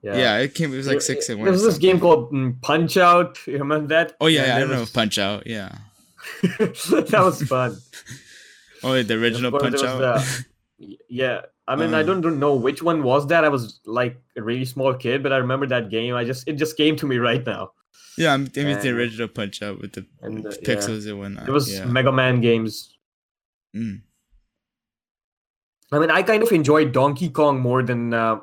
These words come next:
Speaker 1: Mario at the, at one point, but I don't know
Speaker 2: Mm-hmm.
Speaker 1: objectively which one is better, but <laughs> that's just my personal thing from back in the
Speaker 2: Mm-hmm.
Speaker 1: day.
Speaker 2: Yeah, I've also played the original Super Smash Brothers on the, on the
Speaker 1: Yeah.
Speaker 2: sixty-four. That,
Speaker 1: Yeah,
Speaker 2: that, that
Speaker 1: those
Speaker 2: was
Speaker 1: are,
Speaker 2: a lot of
Speaker 1: those are
Speaker 2: fun.
Speaker 1: classics.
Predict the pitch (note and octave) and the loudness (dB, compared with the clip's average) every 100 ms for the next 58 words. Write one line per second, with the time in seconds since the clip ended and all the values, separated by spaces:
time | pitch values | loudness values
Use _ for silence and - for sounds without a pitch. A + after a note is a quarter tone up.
0 | - A2 A2 A2 A#2 A2+ F#2 B1 F#2+ F#2+ | -8 -6 0 0 2 -2 -4 -6 -8 -10
1 | - G2+ G#2 G2+ - F#2 F#2 - - - | -10 -8 -8 -8 -10 -12 -12 -18 -18 -10
2 | A2 G#2+ C#3 C3+ A#2 A2 - _ _ _ | -6 -2 0 0 0 -2 -6 _ _ _
3 | _ _ _ C3 A#2+ C3 B2+ D#3 C#3 C#3 | _ _ _ -2 0 0 2 4 4 4
4 | C3+ C3 C3 A2+ G#2 A2 C#3 A#2+ A2+ _ | 4 2 0 0 0 2 2 -2 -4 _
5 | _ _ - B2+ - _ _ - A#2 A#2+ | _ _ -20 -20 -20 _ _ -8 -6 -4
6 | B2 B2 A2+ G#2+ A2+ A#2 A2 G2+ G2+ A2+ | -6 -4 -4 -2 -4 -4 -6 -6 -8 -10
7 | G2 F#2+ F#2+ _ _ _ _ - G2+ G2+ | -10 -12 -18 _ _ _ _ -16 -6 -4
8 | B2+ B2+ A#2 F#2+ F#2+ F#2+ _ _ - C3 | -2 -4 -6 -6 -6 -8 _ _ -4 -2
9 | A#2+ C3+ E3 D#3 D#3 C#3+ D3+ C3 B2+ B2 | 0 0 0 0 -4 -4 -2 -2 -2 -2
10 | B2+ B2+ A#2+ A2+ A2+ A2+ A#2 A2 G#2+ A2 | -4 -6 -6 -6 -6 -8 -4 -4 -4 -6
11 | G#2 G#2 G2+ G#2 - - _ G2+ G#2 G#2 | -6 -6 -10 -14 -18 -20 _ -12 -10 -8
12 | G2 G2+ G#2+ G2+ G2+ G#2+ G#2+ A2 A#2 - | -8 -10 -12 -10 -4 0 0 0 -6 -8
13 | G#2 A2 G#2+ G#2 A#2 B2 C3+ D#3+ F3 F3+ | -10 -6 -6 -6 -6 -2 0 0 0 0
14 | C3 D#3+ F#3 E3+ D3+ G#2 F#2+ D3 F3 F3 | 0 0 2 0 0 -6 -2 0 0 0
15 | D3 C#3+ D3 B2 - - - | 2 2 4 0 0 -10 -16